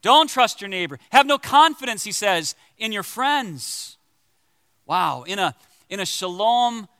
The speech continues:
deprived world, he is saying, "Nobody can be trusted." This is where oppression comes from.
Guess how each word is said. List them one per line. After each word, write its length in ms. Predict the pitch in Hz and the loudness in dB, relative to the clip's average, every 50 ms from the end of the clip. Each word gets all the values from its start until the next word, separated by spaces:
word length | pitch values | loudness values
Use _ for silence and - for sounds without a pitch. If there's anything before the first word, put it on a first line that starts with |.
| _ _ | _ _
deprived 800 | 170 180 - - - 202 214 208 214 208 214 208 208 196 170 165 | -12 -12 -12 -12 -2 2 6 8 8 8 6 4 2 -4 -10 -16
world, 600 | 165 170 180 185 185 175 165 156 143 135 117 - _ _ _ _ _ _ _ | -14 -10 -8 -4 -2 0 -2 -2 -2 -6 -12 -18 _ _ _ _ _ _ _
he 180 | _ - 196 185 | _ -6 -4 -2
is 100 | 175 - | -2 -2
saying, 540 | - 180 170 165 165 160 156 147 135 135 - _ _ _ _ | -2 -2 -2 0 0 -2 -2 -4 -8 -12 -14 _ _ _ _
"Nobody 720 | 127 131 143 175 220 247 202 151 135 123 110 104 95 - _ _ _ _ _ _ _ _ _ _ _ _ _ _ _ _ _ _ _ _ _ | -12 -4 0 2 2 2 0 -2 -6 -8 -8 -12 -18 -20 _ _ _ _ _ _ _ _ _ _ _ _ _ _ _ _ _ _ _ _ _
can 160 | - 143 135 | -10 -10 -8
be 80 | 127 127 | -8 -12
trusted." 520 | - - 147 139 131 - - - 101 95 87 _ _ _ _ _ _ _ _ _ _ _ _ _ _ _ _ _ _ _ _ _ _ _ _ _ _ _ _ _ | -8 -2 -2 -2 -2 -2 -8 -12 -16 -20 -20 _ _ _ _ _ _ _ _ _ _ _ _ _ _ _ _ _ _ _ _ _ _ _ _ _ _ _ _ _
This 260 | 143 247 - - - | -8 -4 -4 -4 -4
is 160 | 233 202 170 | -4 -8 -8
where 400 | 180 196 202 196 190 185 175 147 _ _ _ _ _ _ _ _ _ _ | -4 -2 0 0 0 0 -2 -6 _ _ _ _ _ _ _ _ _ _
oppression 640 | - 160 - - - 196 190 185 - - 190 175 165 | -8 -8 -8 -6 0 2 2 2 0 -4 -12 -14 -14
comes 520 | - - - 185 185 175 180 175 165 - - | -16 -12 -2 0 0 0 0 -4 -10 -12 -12
from. 360 | - - 120 113 101 92 | -12 -12 -14 -14 -14 -16